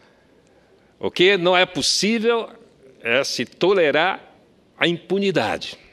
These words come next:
Não vai faltar empresas nesse país ou fora do nosso país pra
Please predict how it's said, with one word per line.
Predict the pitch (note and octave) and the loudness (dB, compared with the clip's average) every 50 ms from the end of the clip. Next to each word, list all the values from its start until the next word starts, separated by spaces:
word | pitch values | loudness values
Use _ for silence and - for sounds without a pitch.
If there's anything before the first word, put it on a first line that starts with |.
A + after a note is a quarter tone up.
| _ _ _ _ _ _ _ _ _ _ _ _ _ _ _ _ _ _ _ _ _ _ _ _ _ _ _ _ | _ _ _ _ _ _ _ _ _ _ _ _ _ _ _ _ _ _ _ _ _ _ _ _ _ _ _ _
Não | - D#3 F3 E3 | 0 0 2 4
vai | F3 G#3+ A3+ G3+ | 4 4 4 4
faltar | - G3+ E3+ D#3+ - - E3+ E3+ F3 F#3 F3+ F3+ F3+ F3 - - - - - _ C3+ | 4 2 2 2 2 0 2 2 2 2 2 0 -2 -6 -10 -16 -20 -20 -16 _ -6
empresas | B2 A2+ - - D#3 D#3+ F3+ F#3 E3 C3+ D#3 C#3 A#2+ | -6 -6 -4 -2 2 2 2 2 2 0 -2 -2 -2
nesse | C3+ D3+ D3 - - C#3+ | -2 -4 -4 -4 -6 -10
país | - - B2 A2+ A#2 C#3 E3+ F#3 F#3 E3+ C#3 C#3+ | -4 -2 0 2 2 2 0 0 -2 -2 -4 -4
ou | B2+ | -4
fora | - - - E3+ F#3 G3+ G3 G3 F3+ D#3+ | -4 -2 0 2 2 2 2 0 0 -2
do | C#3 B2+ B2+ | -2 -2 -2
nosso | A#2 B2 B2 - - - | -2 -2 -2 -2 -4 -2
país | - G#2 G#2+ B2+ D3 F#3+ G3+ G3 F3+ - - - | -2 0 0 0 -2 -4 -4 -8 -10 -12 -14 -16
pra | - - C#3 C3+ D3 E3+ F#3 F#3 - E2+ - - | -8 -4 -2 0 0 0 0 -2 -2 -4 -6 -10